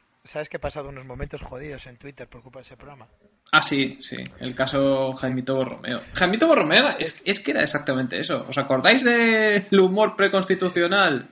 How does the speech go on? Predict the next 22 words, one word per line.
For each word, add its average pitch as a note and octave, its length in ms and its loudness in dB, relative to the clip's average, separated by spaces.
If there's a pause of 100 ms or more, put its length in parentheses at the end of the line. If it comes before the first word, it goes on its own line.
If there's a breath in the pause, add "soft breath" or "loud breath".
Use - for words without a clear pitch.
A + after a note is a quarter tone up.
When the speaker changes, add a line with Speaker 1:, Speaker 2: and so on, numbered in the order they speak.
Speaker 2:
Mítico. A3+ 760 -6 (560 loud breath)
Pero, F3 240 6 (100)
Speaker 1:
<laughs> - 100 -8
Jaimito E3+ 200 -4
Speaker 2:
mira. D#3 160 2
Speaker 1:
Borromeo F#3 420 -2 (360 loud breath)
inventó D3+ 420 -6
en G#3 80 -6
Alfombra F3 360 -4
Roja F#3 220 -4
una D3+ 120 -6
cosa E3+ 180 -10
que - 60 -10
me C#3 100 -12
flipa, - 380 -10
que - 120 -18
es C#3+ 140 -18
el, A2+ 720 -18
la A#2+ 140 -20
catchphrase E3 680 -8
obligatoria. B2 680 -12 (340)
Speaker 2:
Sí. - 260 -6